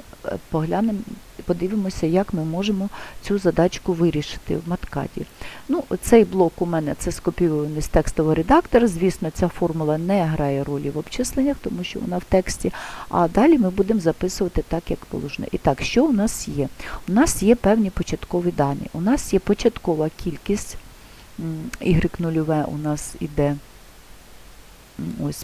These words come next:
п'ять, початкова кількість плідників. Дальше максимальна кількість у нас вісімдесят. І, ем, ступінь виживання, такий є ступінь виживання один і п'ять, е, для таких задач. М,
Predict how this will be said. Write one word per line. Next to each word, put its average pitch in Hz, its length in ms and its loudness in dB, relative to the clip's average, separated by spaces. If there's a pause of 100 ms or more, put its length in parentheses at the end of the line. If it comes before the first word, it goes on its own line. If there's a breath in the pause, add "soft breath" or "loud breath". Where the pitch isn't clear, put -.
п'ять, 160 420 4 (340)
початкова 185 520 0 (100)
кількість 202 360 0
плідників. 202 640 0 (340 loud breath)
Дальше 190 340 6
максимальна 175 800 6
кількість - 420 -2
у 175 40 0
нас 165 300 2
вісімдесят. 170 760 0 (580 loud breath)
І, 247 280 8
ем, 180 420 10 (300)
ступінь 226 400 2
виживання, 190 840 4
такий 156 360 -4 (200)
є 151 140 0
ступінь - 420 -4
виживання 170 580 2
один 170 360 2
і 175 140 -2
п'ять, 147 440 0 (920 loud breath)
е, 170 240 2
для 160 320 4
таких - 540 0
задач. 156 600 4 (220)
М, 156 440 -2